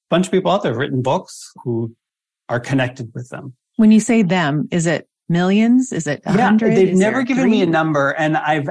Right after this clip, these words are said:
Speaker 1: asked, and I went to my friend Tony to give him the, <laughs> his final third plug, is, and I was like, "Tony, what is it?" And they, he's like, "It feels like a real collective of people of which your soul is a part.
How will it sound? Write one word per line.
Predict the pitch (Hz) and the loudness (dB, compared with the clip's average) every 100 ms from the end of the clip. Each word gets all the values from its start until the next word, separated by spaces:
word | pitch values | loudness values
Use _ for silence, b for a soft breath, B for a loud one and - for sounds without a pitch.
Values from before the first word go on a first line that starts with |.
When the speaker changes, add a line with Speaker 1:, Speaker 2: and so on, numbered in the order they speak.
| 165 | -4
Speaker 1:
asked, | 190 240 185 151 | -2 0 -2 -4
and | 160 | -2
I | 156 | 0
went | 156 190 | 2 2
to | 185 | 0
my | 151 | 0
friend | 147 131 123 123 - _ _ _ _ _ _ | 0 -2 -2 -4 -10 _ _ _ _ _ _
Tony | 139 123 107 | -2 0 -2
to | 110 | -6
give | 120 | -6
him | 110 | -2
the, | 113 - - | -2 -4 -16
<laughs> | - | -4
his | 214 - | -2 2
final | 220 - 180 | 2 2 0
third | - 180 196 | 0 -2 0
plug, | 190 180 139 247 359 B 165 | 2 2 2 -2 -10 B -6
is, | 180 170 160 143 156 | 0 2 2 0 0
and | 160 | 0
I | 151 | 0
was | 143 | 0
like, | 139 131 - | -2 -4 -6
"Tony, | 147 202 | -2 0
what | 147 147 | 0 -4
is | 139 | -6
it?" | 147 147 | -6 -2
And | 143 147 | 2 2
they, | 151 156 156 156 151 _ _ _ _ _ - | 2 2 2 0 -4 _ _ _ _ _ -8
he's | 139 147 | -4 -2
like, | 165 - | -2 -2
"It | - 156 | -2 -2
feels | - 175 165 160 | 0 0 0 0
like | 156 | 0
a | 165 147 | 0 2
real | 139 147 | 2 0
collective | 147 156 139 135 139 160 | -2 -4 -2 -2 -4 -6
of | 147 | -8
people | 147 151 156 | -6 -6 -2
of | 160 143 | -2 0
which | 160 156 | 0 -2
your | 147 | -4
soul | - 135 135 | -2 -2 0
is | 120 | -2
a | 117 | -6
part. | - - - | -12 -14 -16